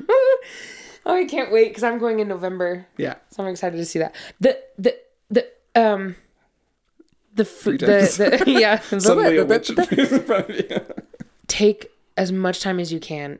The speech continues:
Speaker 1: in Epcot.
Speaker 2: Yeah. People, you know what?
Speaker 1: People
Speaker 2: Um,
Speaker 1: rush through it.
Speaker 2: people rush through it. Yeah, I've, I've heard that a lot. And I, um, it is the one that I think I'm most excited about. Oddly
Speaker 1: The
Speaker 2: enough.
Speaker 1: big ball is there. You have to go in that ride.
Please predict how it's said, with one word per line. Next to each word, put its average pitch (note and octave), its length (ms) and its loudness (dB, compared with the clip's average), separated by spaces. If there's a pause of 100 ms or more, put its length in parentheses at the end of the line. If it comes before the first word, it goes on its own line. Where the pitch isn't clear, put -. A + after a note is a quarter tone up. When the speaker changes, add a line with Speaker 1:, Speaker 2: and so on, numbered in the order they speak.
Speaker 1:
in C#3+ 320 -10
Epcot. - 560 -16 (180)
Speaker 2:
Yeah. G#2 240 -6 (1000)
People, A3+ 460 2
you F3 100 0
know F#3 100 0
what? F#3 200 -6
Speaker 1:
People E3 180 2
Speaker 2:
Um, F#3+ 80 4
Speaker 1:
rush E3 240 0
through D#3+ 200 0
it. - 240 -10
Speaker 2:
people D#3 240 -2
rush G#3 220 -4
through B3 220 -2
it. - 180 -6 (280)
Yeah, G3+ 220 2
I've, C#3 260 -2 (100)
I've C#3+ 180 0
heard F#3 240 -2
that A#2+ 220 -2
a A#2+ 40 -2
lot. A#2 460 -4
And C#3 480 -2 (140)
I, D3 680 -2
um, B2+ 460 -4
it D#3 160 0
is D3+ 140 -4
the D#3+ 100 -2
one D3+ 160 -2
that D#3 100 -2
I D3 140 -2
think D#3 240 -8
I'm C3+ 280 -2
most C#3 220 -6
excited D#3 360 -6
about. - 220 -12 (1300)
Oddly - 160 0
Speaker 1:
The A#3 120 -2
Speaker 2:
enough. A2+ 80 -2
Speaker 1:
big A#3 260 0
ball A#3 340 2
is A3+ 200 -2
there. E3+ 340 -2
You A3 100 4
have D4 120 2
to - 60 0
go C#4+ 220 6
in C#4+ 120 -2
that A#3 180 -2
ride. G#3 400 -2